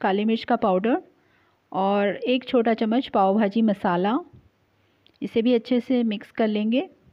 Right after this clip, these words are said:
और तड़के के साथ में भून लेंगे। तो यहाँ देखिए सभी मसाले और तड़का अच्छे से भुन गया। तो अब इसमें मैं डाल रही हूँ आधा कटा हुआ बीटरूट। इससे पाव भाजी में बिल्कुल स्ट्रीट स्टाइल जो पाव भाजी होती है उसी तरह का कलर आने वाला है। और साथ में ही मैंने डाल दिया आलू।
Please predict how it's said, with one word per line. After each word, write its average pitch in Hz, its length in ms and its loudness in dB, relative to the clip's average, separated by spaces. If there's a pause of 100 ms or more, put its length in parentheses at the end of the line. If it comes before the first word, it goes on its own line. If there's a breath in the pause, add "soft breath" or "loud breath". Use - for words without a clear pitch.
(120)
और 190 100 -4
तड़के 196 320 -4
के 226 100 -4
साथ 202 300 -4
में 220 120 0
भून 214 220 2
लेंगे। 247 320 4 (1200 soft breath)
तो 226 60 -2
यहाँ 208 120 0
देखिए 202 280 -2
सभी 220 260 0
मसाले 208 500 0
और 214 100 0
तड़का 202 300 -2
अच्छे 202 180 -4
से 226 140 -2
भुन 208 200 -2
गया। 226 160 0
तो 233 140 0
अब 208 100 0
इसमें 214 240 -2
मैं 208 120 0
डाल 185 180 0
रही 220 80 0
हूँ 233 80 2
आधा 202 280 0
कटा 196 240 -2
हुआ 202 200 0
बीटरूट। 190 540 -2 (460 loud breath)
इससे 233 280 0
पाव 214 280 0
भाजी 226 360 0
में 233 180 0
बिल्कुल 208 440 2
स्ट्रीट 220 420 -4
स्टाइल 214 480 0 (400 loud breath)
जो 214 240 4
पाव 202 260 2
भाजी 220 300 2
होती 220 260 0
है 233 60 4
उसी 254 240 2
तरह 226 180 2
का 226 160 0
कलर 202 340 0
आने 190 240 -2
वाला 190 220 -4
है। 277 100 -4 (380 soft breath)
और 202 80 -4
साथ 190 300 -4
में 226 60 4
ही 240 100 6
मैंने 214 200 2
डाल 185 200 0
दिया 208 240 -2
आलू। 190 340 0